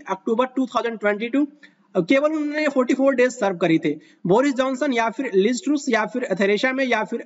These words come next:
ऋषि Sunak। तो अगर आप image को बहुत अच्छे से पहचान रहे होंगे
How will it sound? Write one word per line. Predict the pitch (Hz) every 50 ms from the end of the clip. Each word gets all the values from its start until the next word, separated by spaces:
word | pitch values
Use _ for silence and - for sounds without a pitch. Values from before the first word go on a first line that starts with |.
| -
ऋषि | 202 208 202 - 247
Sunak। | - 247 226 226 233 220
तो | - 220
अगर | 214 226
आप | 220 220 220 - -
image | 202 208 226 226 -
को | - - 233
बहुत | 196 185 202 214 226
अच्छे | 208 - 247
से | 220 - 254
पहचान | 247 226 196 185 175 196 185 208
रहे | 220 233 233
होंगे | 233 240 269 311